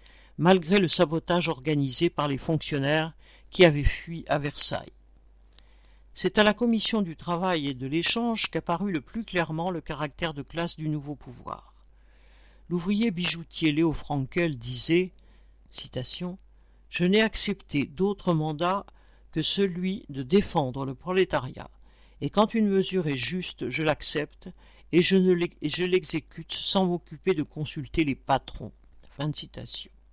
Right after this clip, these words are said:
La commission qu'il dirigeait décida par le décret du seize avril de faire l'inventaire des ateliers abandonnés par les patrons, de les remettre en marche sous la direction des travailleurs. Le décret du vingt avril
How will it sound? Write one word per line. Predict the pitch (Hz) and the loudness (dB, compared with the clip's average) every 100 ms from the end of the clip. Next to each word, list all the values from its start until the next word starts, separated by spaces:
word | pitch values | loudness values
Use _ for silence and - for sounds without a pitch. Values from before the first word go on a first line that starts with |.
| _ - - - _ - - - | _ -20 -20 -20 _ -20 -20 -14
La | 123 | -12
commission | - 160 156 - 214 214 | -4 -2 -2 -2 0 0
qu'il | - 143 | 0 -6
dirigeait | 123 135 165 170 214 | -6 -6 -4 -2 -2
décida | 156 151 175 165 180 | -2 -4 -4 -4 -2
par | 151 139 | -4 -6
le | 139 | -6
décret | 160 - 180 | -8 -6 -6
du | 139 | -6
seize | 123 - 185 | -6 -4 0
avril | 160 123 127 151 185 196 - - - - - | 0 0 -4 -6 -6 -10 -20 -20 -20 -8 -4
de | |
faire | 156 - 208 | -2 0 0
l'inventaire | 202 185 180 - 208 | 0 0 -4 -4 -6
des | 160 135 160 | -4 -6 -8
ateliers | - 151 151 175 147 | -6 -10 -8 -8 -8
abandonnés | 143 147 139 147 170 | -8 -6 -6 -6 -6
par | 175 143 | -8 -8
les | 139 | -8
patrons, | - 120 - 151 165 202 - - - _ | -10 -14 -12 -12 -12 -14 -20 -20 -20 _
de | 143 | -4
les | 147 | -2
remettre | 147 214 220 214 - | 2 2 2 -2 -6
en | 156 | -2
marche | 147 139 - | -2 -4 -8
sous | - | -8
la | 139 | -8
direction | 131 165 165 - - 170 | -6 -6 -6 -6 -8 -6
des | 156 | -8
travailleurs. | - 135 131 117 - - - - - - - _ - - - - - - | -10 -10 -10 -12 -16 -20 -20 -20 -20 -20 -20 _ -20 -20 -20 -20 -20 -14
Le | 135 | -10
décret | 135 156 - 190 | -6 -2 2 2
du | 147 | 2
vingt | 139 131 | -2 0
avril | 180 170 226 202 | 0 0 -2 -2